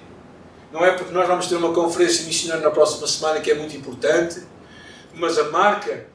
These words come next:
de nós sermos discípulos de Jesus é que nós amamos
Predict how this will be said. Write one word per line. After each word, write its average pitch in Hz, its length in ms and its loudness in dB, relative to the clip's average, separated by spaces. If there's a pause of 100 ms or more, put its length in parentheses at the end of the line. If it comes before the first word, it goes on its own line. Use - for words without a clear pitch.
de - 60 -20
nós 165 160 -4
sermos 160 260 -4
discípulos - 360 -8
de 143 80 -12
Jesus - 460 -10 (200)
é 127 60 -10
que - 100 -12
nós 156 180 -2
amamos 143 640 -2